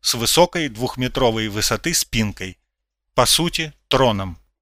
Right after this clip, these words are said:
Можно было много ещё чего предположить, но лучше было выслушать самого хозяина, который до сих пор не изволил появиться, тем самым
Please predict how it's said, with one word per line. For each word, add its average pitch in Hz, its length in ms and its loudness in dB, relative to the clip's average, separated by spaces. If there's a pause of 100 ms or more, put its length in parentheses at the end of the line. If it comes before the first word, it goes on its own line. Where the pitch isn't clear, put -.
(420)
Можно 160 280 4
было 165 220 4
много 165 380 4
ещё 110 220 4
чего 113 300 0
предположить, 113 800 -2 (360)
но 113 120 0
лучше 143 340 2
было 110 300 -2
выслушать 147 480 -2
самого 107 380 -2
хозяина, 101 640 0 (420)
который 127 380 2
до 107 120 -4
сих 113 200 0
пор 170 200 2
не 123 200 0
изволил 131 460 -2
появиться, 107 720 -4 (380)
тем 113 220 2
самым 160 420 2